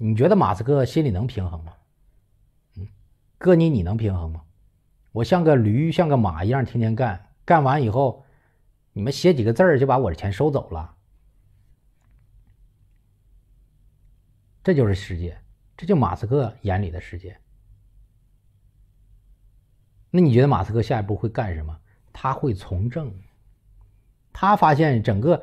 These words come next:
去虚拟世界赚流量啊，去当什么网红啊，都不如从政，当政治家，当政客，当政府官员。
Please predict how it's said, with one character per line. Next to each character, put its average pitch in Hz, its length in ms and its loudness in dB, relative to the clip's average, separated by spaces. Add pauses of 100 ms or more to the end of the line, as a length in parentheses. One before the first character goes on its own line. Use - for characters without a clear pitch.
(220)
去 - 180 0
虚 - 240 0
拟 180 180 4
世 - 120 -6
界 185 120 4
赚 214 240 4
流 92 200 0
量 190 240 2
啊， 76 260 -8 (240)
去 - 180 -4
当 202 200 0
什 143 100 -2
么 196 120 4
网 98 240 2
红 87 320 -8
啊， 131 320 -4 (280)
都 180 140 0
不 175 160 -2
如 123 160 0
从 92 300 -10
政， 117 200 -8 (160)
当 147 160 -4
政 226 220 0
治 87 140 -4
家， 82 260 -14 (460)
当 165 180 0
政 196 240 2
客， 151 260 -2 (360)
当 175 160 -4
政 208 160 0
府 104 120 -2
官 170 300 2
员。 80 380 -4